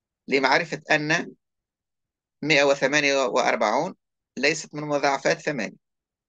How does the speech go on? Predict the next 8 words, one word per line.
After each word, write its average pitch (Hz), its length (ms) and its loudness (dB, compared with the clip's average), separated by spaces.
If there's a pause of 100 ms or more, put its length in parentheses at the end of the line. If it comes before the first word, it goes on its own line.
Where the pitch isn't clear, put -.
(340)
مائة 120 160 4
وثمانية 117 380 0
وأربعون 107 520 0
يعني 139 360 -2 (240)
لا 127 100 2
يمكن 151 240 -2
أن 139 100 -2
نضيف 151 320 -2